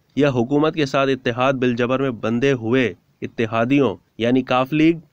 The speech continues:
बाप और एमक्यूएम के साथ भी बातचीत की जाए। नून लीग की राय ये थी कि चौधरी बिरादरान वगैरह पर वक्त ज़ाया नहीं करना चाहिए, क्योंकि मेम्बरान की मतलूबा तादाद मैसर है, लेकिन मौलाना और जरदारी की राय ये थी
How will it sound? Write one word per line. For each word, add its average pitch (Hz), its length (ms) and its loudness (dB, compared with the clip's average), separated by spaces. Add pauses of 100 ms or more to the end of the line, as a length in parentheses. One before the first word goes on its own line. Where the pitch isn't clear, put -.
बाप 127 420 0 (220)
और 123 120 0
एमक्यूएम 139 360 2
के 147 80 0
साथ 131 200 -2
भी 143 120 0
बातचीत 120 380 0
की 120 120 -2
जाए। 101 240 -2 (440)
नून 147 360 6
लीग 196 180 2
की 190 100 0
राय 160 200 4
ये 156 180 2
थी 151 180 0
कि 156 120 0
चौधरी 143 340 2
बिरादरान 131 520 0
वगैरह 131 300 0
पर 135 160 -2
वक्त 131 200 -2
ज़ाया 123 300 0
नहीं 127 280 0
करना 120 260 -2
चाहिए, 107 460 -2 (220)
क्योंकि 180 220 4
मेम्बरान 151 460 4
की 165 140 0
मतलूबा 135 420 0
तादाद 131 420 0
मैसर 120 420 -2
है, 101 260 -4 (260)
लेकिन 120 280 2
मौलाना 117 420 0
और 135 300 -2
जरदारी 113 440 -2
की 139 120 -2
राय 120 220 -2
ये 120 200 0
थी 131 240 0